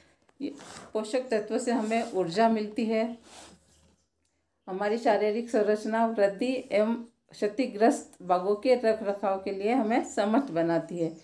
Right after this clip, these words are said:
ये पोषक तत्व हमें कहाँ कहाँ से मिलते हैं, ये कौन रूपों,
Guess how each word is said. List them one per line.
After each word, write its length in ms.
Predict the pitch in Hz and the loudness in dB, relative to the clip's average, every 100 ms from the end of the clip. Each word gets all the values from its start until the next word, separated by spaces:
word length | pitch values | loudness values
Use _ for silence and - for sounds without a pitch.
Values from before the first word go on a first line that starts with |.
| _ _ _ - | _ _ _ -2
ये 180 | 247 | 0
पोषक 360 | 247 233 254 262 | 2 2 2 0
तत्व 240 | 240 240 247 | 0 2 2
हमें 280 | 233 233 240 | 2 2 2
कहाँ 240 | 247 269 | 0 0
कहाँ 200 | 247 247 | 0 0
से 140 | 277 | 2
मिलते 360 | 247 220 214 226 | 2 0 0 0
हैं, 420 | 254 226 269 - _ _ _ _ _ 208 | 2 0 -4 -12 _ _ _ _ _ -2
ये 200 | 226 226 | -2 0
कौन 320 | 262 277 254 | 6 6 6
रूपों, 300 | 247 247 | 4 2